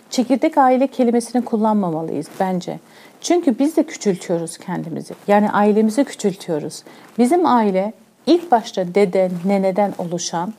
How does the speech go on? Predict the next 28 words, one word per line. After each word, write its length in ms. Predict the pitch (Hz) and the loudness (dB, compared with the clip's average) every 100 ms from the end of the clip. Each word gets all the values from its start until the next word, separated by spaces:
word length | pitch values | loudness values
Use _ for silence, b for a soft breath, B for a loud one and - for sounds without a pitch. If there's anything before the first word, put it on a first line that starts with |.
| b b - | b b -2
sonra 360 | 285 311 285 | 2 4 4
anne 340 | 226 240 247 214 | 2 2 4 2
babayla, 580 | 214 240 240 214 185 185 b b | 4 4 4 2 -2 -6 b b
işte 340 | 202 - 214 185 B B | -8 0 0 0 B B
hala, 420 | - 233 233 214 214 | 2 4 6 4 4
teyzeyle, 840 | 233 226 214 220 202 185 185 180 B B - | 4 4 6 4 4 2 2 0 B B 0
e, 140 | 202 - | 2 4
amcayla 560 | 220 247 233 208 190 190 208 | 6 6 6 2 0 0 2
büyüyen 400 | 214 233 269 233 | 2 4 4 4
bir 180 | 226 202 | 2 0
ailemiz 480 | 202 202 208 202 | 0 0 0 -2
var. 140 | 180 160 175 | -4 -4 0
Bunlar 400 | 226 254 349 277 | 4 4 4 2
bizim 240 | 233 208 | 2 0
ailemiz. 580 | 185 175 165 165 - - B B B - | 0 -2 -4 -8 -10 -14 B B B 2
Büyük 300 | 233 311 311 | 4 6 6
aile 320 | 269 269 262 | 6 6 6
öyle 240 | 254 247 240 | 4 4 2
değil, 240 | 233 208 | 0 0
çekirdek 480 | - 208 226 262 240 | -2 -2 0 0 2
aile 300 | 233 226 220 | 2 2 4
böyle 260 | 226 220 | 4 4
değil. 180 | 208 175 165 | 2 0 -2
Biz 200 | 233 226 | -4 0
hepimiz 480 | 320 320 294 220 180 - | -2 2 4 4 0 -2
aynı 300 | 226 254 233 | 2 2 2
kavramın 500 | - 196 185 180 175 | 0 0 0 0 -2
içindeyiz. 480 | 165 170 175 165 | -4 -6 -6 -6